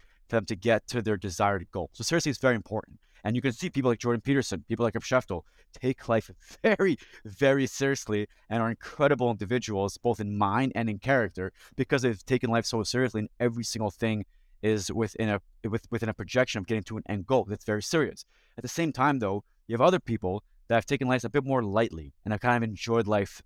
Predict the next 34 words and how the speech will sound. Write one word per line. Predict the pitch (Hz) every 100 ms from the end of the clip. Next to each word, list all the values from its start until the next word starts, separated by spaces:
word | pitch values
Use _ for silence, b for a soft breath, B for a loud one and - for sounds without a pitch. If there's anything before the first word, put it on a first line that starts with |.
| -
a |
bit | 123 117 101
more | 101 101 95
wholly. | - 92 104 123 147 151 - _ _ -
And | 107 107 107
they're | 120
able | 139 147
to, | 151 139 -
you, | 135 - _ _
you | 135
can | - 120
see | - 185
it | 160
in | 117
their | 110
faces, | - 131 107
in | 98 95
the |
way | 101 107
they | 104
speak, | - - 135
and | 110
the | 98
way |
they | 101 92
talk, | - 117 104
and | 92
the |
things | 92 156
they | 151
talk | 123 113 101
about, | 95 123 120 b b _
that | 123
they're | 117